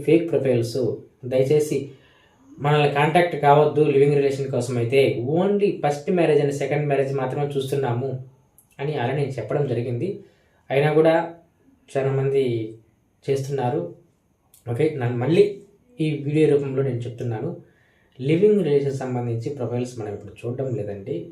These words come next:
స్టార్టింగ్ నుంచి కూడా చేయడం లేదు. ఓకే,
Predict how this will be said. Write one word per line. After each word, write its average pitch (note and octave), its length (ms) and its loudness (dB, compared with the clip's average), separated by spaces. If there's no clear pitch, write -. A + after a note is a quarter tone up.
స్టార్టింగ్ A#2 320 -6
నుంచి A2 260 -8
కూడా - 120 -12
చేయడం C3+ 300 6
లేదు. G#2+ 260 -2
ఓకే, E3+ 220 0